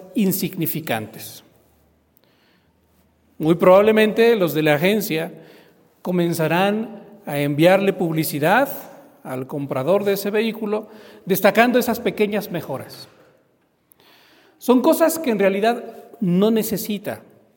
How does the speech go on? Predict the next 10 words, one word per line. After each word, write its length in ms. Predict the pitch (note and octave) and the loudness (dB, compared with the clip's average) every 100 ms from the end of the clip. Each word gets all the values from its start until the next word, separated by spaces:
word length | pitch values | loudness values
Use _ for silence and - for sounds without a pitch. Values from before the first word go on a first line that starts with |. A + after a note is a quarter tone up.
| _ _ _ _ _ _ _ _ _ _ | _ _ _ _ _ _ _ _ _ _
pero 240 | F3 F#3 | 4 6
ellos 340 | B3+ C#4 D4 B3+ | 6 4 2 2
intentarán 680 | A#3 A3+ G3 G3 A3+ A3 F3 | 2 2 4 4 4 0 0
por 160 | E3+ | -2
todos 320 | - C4+ D4+ | 2 4 4
los 160 | B3+ G3 | 2 2
medios 260 | A#3 A#3+ G#3 | 0 0 -2
posibles 640 | - - C4 F#3 F3 - - - - _ D#3 | -6 -2 -2 -2 -6 -8 -20 -20 -20 _ -6
hacerle 580 | D3+ - B3 C4 C4+ | -4 0 2 4 2
sentir 920 | A#3+ A3+ G3 F#3 B3 G#3+ A#2+ - - | -2 -4 -6 -4 -2 -2 -6 -18 -20